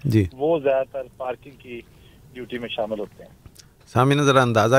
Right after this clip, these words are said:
Speaker 1: کیجئے، آپ میں سے جن کو انٹرنیشنل سینٹر کا اندازہ ہے، جہاں پہ یہ جلسہ ہوا، جو کہ ڈیری اور ایئرپورٹ روڈ کے، آ، چوک پہ ہے، تو وہ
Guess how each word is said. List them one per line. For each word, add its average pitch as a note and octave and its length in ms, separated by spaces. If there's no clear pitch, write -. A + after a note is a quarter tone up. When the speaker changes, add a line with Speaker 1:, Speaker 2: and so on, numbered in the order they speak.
Speaker 1:
کیجئے، B2+ 320
آپ A2+ 280
میں B2 100
سے B2 120
جن A2+ 220
کو A#2+ 220
انٹرنیشنل A2 580
سینٹر A#2 380
کا G#2 220
اندازہ G2+ 380
ہے، A2 260
جہاں G#2 240
پہ G#2 120
یہ G2+ 100
جلسہ F#2+ 320
ہوا، G2 320
جو G2+ 320
کہ G#2 340
ڈیری A#2+ 600
اور G#2+ 440
ایئرپورٹ B2 460
روڈ A2+ 240
کے، G#2 420
آ، - 40
چوک G#2+ 360
پہ A2 160
ہے، G2+ 100
تو G#2 100
وہ C3+ 240